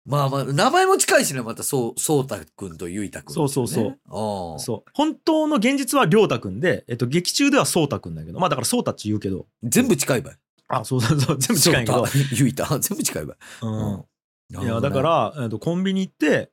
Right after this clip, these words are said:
Speaker 2: 持って帰ってきたら、買ってないはずのものが入っちゃって、「これ万引きしたんじゃない？」みたいな。つって疑われるみたいな。でも本人ようわからんで説明できんみたいなところから始まって、
Speaker 1: うん。
Speaker 2: で、最終的にコンビニで一人で買い物できるようになるんよね。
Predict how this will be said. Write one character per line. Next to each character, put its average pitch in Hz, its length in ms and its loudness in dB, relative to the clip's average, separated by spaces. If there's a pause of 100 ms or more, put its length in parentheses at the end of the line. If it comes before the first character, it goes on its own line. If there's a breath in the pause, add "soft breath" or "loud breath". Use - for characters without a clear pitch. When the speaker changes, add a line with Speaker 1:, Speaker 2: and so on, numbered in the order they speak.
Speaker 2:
持 135 140 2
っ 143 40 0
て 175 120 -2
帰 175 80 0
っ 170 80 0
て 185 100 -8
き - 80 -12
た 123 80 -2
ら、 123 260 -2
買 - 140 -4
っ 139 40 -18
て 190 120 2
な 190 160 4
い 190 40 4
は 139 180 0
ず 117 80 -10
の 113 60 -6
も 113 100 -4
の 113 80 -4
が 98 80 -8
入 113 80 -2
っ - 20 -4
ち - 80 -12
ゃ - 40 -10
っ - 20 -20
て、 117 100 -4
「こ 143 80 2
れ 131 60 4
万 156 180 4
引 240 60 2
き 233 60 0
し - 40 0
た 220 100 0
ん 180 60 -2
じ 127 60 -4
ゃ 117 40 -8
な 117 120 -12
い？」 - 40 -8
み 117 80 -8
た 104 120 -10
い - 20 -12
な。 - 140 -16 (160)
つ - 60 -12
っ - 20 -12
て 110 100 -10
疑 110 220 -4
わ 127 80 -2
れ 135 60 2
る 131 60 0
み 113 60 -6
た - 80 -14
い - 20 -16
な。 98 60 -16 (140 soft breath)
で 175 80 4
も 151 80 2
本 226 240 2
人 123 180 2
よ 156 160 4
う 117 40 0
わ 104 80 -4
か 135 100 -2
ら 123 60 -2
ん - 20 -6
で 98 80 -8
説 139 240 -6
明 135 80 0
で 127 100 -2
き 135 80 -6
ん 123 40 0
み 101 60 -4
た - 60 -8
い 95 60 -6
な - 20 -14
と 107 120 -16
こ 117 100 -4
ろ 139 80 0
か 147 100 2
ら 92 160 -6 (520)
始 98 220 -4
ま 82 60 -6
っ 95 60 -10
て、 - 160 -2
Speaker 1:
う - 60 2
ん。 - 20 -12 (300 loud breath)
Speaker 2:
で、 143 80 0
最 202 180 2
終 208 100 0
的 233 200 0
に 226 240 2 (360 loud breath)
コ 190 160 0
ン 220 100 4
ビ 220 100 0
ニ 220 100 2
で 208 80 4
一 139 100 0
人 240 200 2
で 139 100 2
買 156 200 2
い - 40 4
物 170 180 4
で 151 120 2
き 196 100 -2
る 196 60 4
よ 139 80 4
う - 20 0
に 120 60 0
な 135 140 6
る 143 140 4
ん 98 60 -8
よ 87 80 -14
ね。 92 180 -14